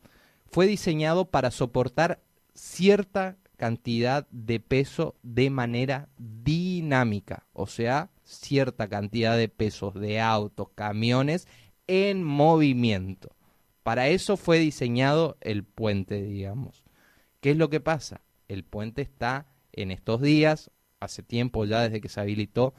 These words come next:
soportando cierta cantidad de peso estática. ¿Por qué? Porque los autos quedan en el puente haciendo cola, esperando para avanzar y poder ingresar al país. Bueno,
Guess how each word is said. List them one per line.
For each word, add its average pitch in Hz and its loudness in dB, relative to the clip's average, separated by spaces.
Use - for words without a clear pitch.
soportando 147 0
cierta 156 2
cantidad 127 0
de 135 2
peso 147 0
estática. - -4
¿Por 107 -2
qué? 110 -2
Porque 117 -4
los 98 -6
autos 120 0
quedan 123 4
en 113 2
el 107 0
puente 123 0
haciendo 117 0
cola, 127 2
esperando 110 0
para 110 0
avanzar 104 0
y 135 -2
poder 107 2
ingresar 104 -2
al 98 -2
país. 101 -2
Bueno, 107 0